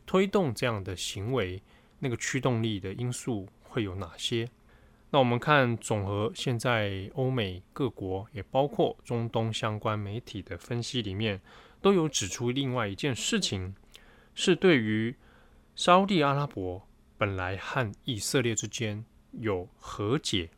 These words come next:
关系正常化的趋势，而且双方也都有达成了部分的协议了。那对于这样的趋势呢，反而造成了部分国家的不满，比如说伊朗。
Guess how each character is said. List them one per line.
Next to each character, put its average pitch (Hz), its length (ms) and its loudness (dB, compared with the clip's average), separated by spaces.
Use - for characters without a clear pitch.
关 147 220 4
系 156 260 0
正 180 320 4
常 98 320 -4
化 117 320 4
的 87 240 -6
趋 - 240 -6
势， 165 340 2
而 143 60 -4
且 120 160 0
双 135 220 2
方 131 260 4
也 98 100 -6
都 135 140 0
有 101 100 0
达 92 240 -8
成 - 160 -8
了 95 80 -6
部 113 180 -6
分 110 160 -2
的 101 80 -4
协 104 320 0
议 156 220 2
了。 87 160 -4
那 180 80 6
对 214 180 6
于 170 60 8
这 175 80 4
样 175 100 10
的 139 60 6
趋 - 260 0
势 160 260 4
呢， 117 280 2
反 104 160 2
而 104 100 2
造 131 220 4
成 - 220 -4
了 98 100 -6
部 - 180 -2
分 113 240 0
国 98 160 -4
家 101 200 -6
的 - 120 -14
不 214 200 -2
满， 131 200 0
比 101 140 0
如 98 180 -4
说 101 340 -4
伊 170 140 0
朗。 110 200 2